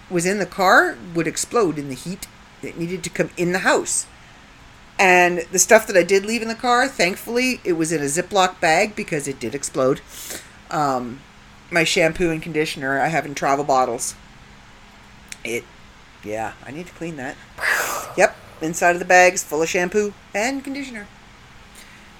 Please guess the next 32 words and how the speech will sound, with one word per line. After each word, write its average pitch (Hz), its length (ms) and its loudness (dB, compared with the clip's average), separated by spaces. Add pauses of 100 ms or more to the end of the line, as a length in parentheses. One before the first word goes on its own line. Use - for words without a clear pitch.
(140)
So, 156 320 -2 (100)
I 180 120 4
am 185 100 4
now 190 200 2
here. 196 260 0
I've 180 80 0
been 170 120 -6
here 170 160 -6
for 180 120 -18
about 147 180 -6
two 190 140 -8
weeks 170 200 -8
now. 156 220 -6 (260)
That's 170 140 -6
why 180 100 2
there 180 100 0
was 170 100 -4
no 180 80 -2
podcast 202 560 0
last 180 240 -2
week, 170 200 -4
because 165 340 -4
it 254 100 -8
just, - 160 -8 (100)
it, 220 200 -4
no. 165 260 -4 (1300)
No, 196 280 2
I 190 240 6
was 190 280 2
fried 160 880 4 (280)
by 160 160 0
Tuesday. 151 580 -6